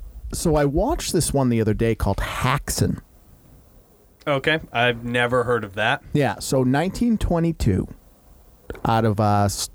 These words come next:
Speaker 1: Denmark, I believe.
Speaker 2: Okay.
Speaker 1: And basically, it's a documentary slash horror film.
Speaker 2: Interesting.
Speaker 1: Which is insane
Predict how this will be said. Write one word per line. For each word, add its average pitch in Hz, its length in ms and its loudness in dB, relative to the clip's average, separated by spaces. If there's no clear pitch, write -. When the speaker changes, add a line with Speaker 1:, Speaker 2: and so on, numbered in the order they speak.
Speaker 1:
Denmark, 117 560 2
I - 80 0
believe. - 500 -2
Speaker 2:
Okay. 101 360 -2
Speaker 1:
And 120 800 2
basically, 180 680 0
it's - 160 -2
a 107 40 4
documentary 110 1040 2
slash 127 960 0
horror 92 400 2
film. - 380 -4
Speaker 2:
Interesting. 101 640 -2
Speaker 1:
Which 254 200 0
is 202 140 2
insane 196 720 2